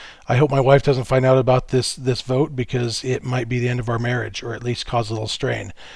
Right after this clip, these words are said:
Uh, but the good news is we have a bunch of Built Bars in the pantry, and that will make her happy because she thinks they are delicious and she loves that they are healthy. So, uh, you can go over to built bar dot com and you can vote. It's at built bar dot com slash pages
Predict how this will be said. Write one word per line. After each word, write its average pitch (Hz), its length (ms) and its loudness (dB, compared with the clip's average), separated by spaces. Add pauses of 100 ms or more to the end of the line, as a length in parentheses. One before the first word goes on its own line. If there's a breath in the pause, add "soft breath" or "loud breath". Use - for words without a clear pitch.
(240 loud breath)
Uh, 123 200 4
but 143 460 8
the 143 80 2
good 180 200 8
news 127 220 2
is 143 320 2
we 123 80 4
have 139 120 6
a 127 40 -2
bunch 135 200 4
of - 60 -8
Built 147 160 4
Bars 131 220 2
in 127 60 -2
the 120 80 -4
pantry, 131 480 0 (280 loud breath)
and 120 140 0
that 123 140 4
will 127 100 0
make 127 180 0
her 127 120 0
happy 120 280 2
because 120 240 -4
she - 240 0
thinks 120 260 -4
they 120 140 0
are 110 100 0
delicious 123 580 0
and 131 160 -4
she - 120 -2
loves 131 400 6
that 131 120 -4
they 127 120 -2
are 117 120 0
healthy. 135 440 0 (440 loud breath)
So, 143 500 6 (320 soft breath)
uh, 131 340 6
you 156 180 2
can 160 200 0
go 147 260 8
over 147 240 6
to 139 80 6
built 139 260 4
bar 135 140 8
dot 131 200 6
com 135 380 2
and 131 140 -2
you 131 100 -2
can 135 140 -2
vote. 123 340 2
It's 123 220 -2
at 113 220 -4
built 139 180 2
bar 139 120 6
dot 131 180 2
com 135 260 2
slash - 300 0
pages 143 520 2